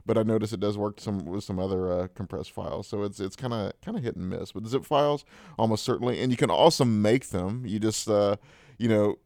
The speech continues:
when you're in a folder in Files, that's the problem. You always have to go to the Files app with this. Um, so you can select multiple files, and then, uh,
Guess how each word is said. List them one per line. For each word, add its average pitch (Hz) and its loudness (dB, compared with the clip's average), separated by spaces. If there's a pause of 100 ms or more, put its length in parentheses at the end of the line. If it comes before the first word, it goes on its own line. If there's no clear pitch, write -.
(140)
when 117 0
you're 120 2
in 117 2
a 110 2
folder 120 4
in 123 2
Files, 92 2
that's 104 -2
the 113 -6
problem. 98 0
You 92 0
always 98 2
have 110 -6
to 98 -16
go 113 0
to 104 -2
the 101 -10
Files 95 -4
app 90 -6
with 95 -10
this. 90 -8 (360)
Um, 107 4 (840)
so 127 2
you 117 4
can 110 2
select 131 6
multiple 123 0
files, 104 4
and 104 0
then, 110 2
uh, 104 2